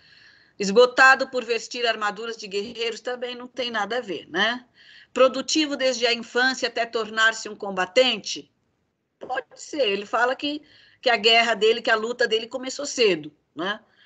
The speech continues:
Invencível frente às diversas batalhas com muitas vitórias? É lógico que não.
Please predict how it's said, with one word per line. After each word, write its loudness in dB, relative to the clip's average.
Invencível 2
frente -2
às -2
diversas -2
batalhas 0
com -6
muitas -8
vitórias? -2
É -6
lógico -4
que -10
não. -6